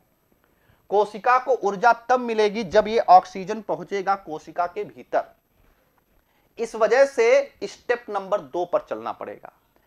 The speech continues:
यानी कि इसका ट्रांसपोर्टेशन करना पड़ेगा, यानी कि इसका परिवहन करना पड़ेगा, यानी कि इसको ले जाना पड़ेगा। तो हम क्या करते हैं? हम ऑक्सीजन को यहां से उठाते हैं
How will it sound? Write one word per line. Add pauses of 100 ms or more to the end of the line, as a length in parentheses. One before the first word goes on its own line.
(280)
यानी
कि
इसका
ट्रांसपोर्टेशन
करना
पड़ेगा, (360)
यानी
कि
इसका
परिवहन
करना
पड़ेगा,
यानी
कि
इसको
ले
जाना (180)
पड़ेगा। (1400)
तो
हम
क्या
करते
हैं?
हम
ऑक्सीजन
को
यहां
से
उठाते
हैं